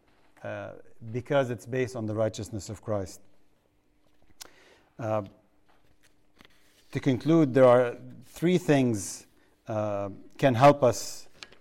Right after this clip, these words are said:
uh, the, the, why the doctrine of justification of faith can help us today, how,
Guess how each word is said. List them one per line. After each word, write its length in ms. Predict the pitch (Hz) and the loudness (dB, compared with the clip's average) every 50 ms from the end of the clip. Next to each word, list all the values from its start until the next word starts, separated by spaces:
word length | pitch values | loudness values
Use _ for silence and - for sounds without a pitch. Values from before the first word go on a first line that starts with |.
| - - - | -20 -18 -12
uh, 200 | - 110 107 104 | -10 -8 -8 -8
the, 200 | 104 107 110 127 | -8 -10 -12 -12
the, 180 | 120 113 120 131 | -12 -12 -10 -2
why 200 | 120 127 131 131 | 2 2 4 2
the 80 | 117 113 | 2 2
doctrine 360 | 110 139 139 139 - 147 131 | 4 4 4 4 2 0 -2
of 60 | 117 | -2
justification 600 | 110 113 - - 107 - 107 - 127 123 107 117 | -2 -6 -8 -10 -10 -8 -4 -2 -2 -2 -2 -4
of 80 | 110 - | -8 -8
faith 320 | - 127 117 113 104 - | -6 -6 -6 -6 -6 -8
can 140 | - 117 107 | -8 -8 -4
help 200 | 101 113 123 - | -2 -4 -4 -4
us 120 | 117 - - | -6 -10 -8
today, 180 | 110 104 110 | -8 -8 -6
how, 280 | 104 98 110 123 117 | -4 -2 -2 -2 -2